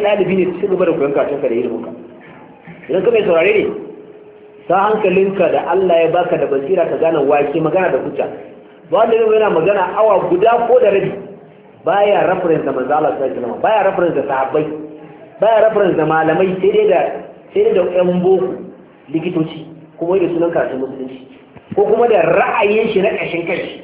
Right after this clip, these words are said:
Ra'ayin shi na ƙashin kanshi kawai. Ina za a ce a gina aƙidar musulunci wai da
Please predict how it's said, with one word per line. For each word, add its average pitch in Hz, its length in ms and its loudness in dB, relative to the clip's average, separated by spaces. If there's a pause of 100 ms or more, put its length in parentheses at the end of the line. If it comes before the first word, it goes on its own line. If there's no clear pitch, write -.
(1040)
Ra'ayin 214 420 0
shi 185 80 -2
na 175 140 0
ƙashin 160 240 -4
kanshi 160 240 -2
kawai. 127 160 -2 (920)
Ina 220 360 2
za 247 80 4
a 214 220 -2
ce - 60 4
a 170 120 2
gina 208 240 0
aƙidar 196 240 0
musulunci 185 500 -2
wai 180 160 4
da 170 80 2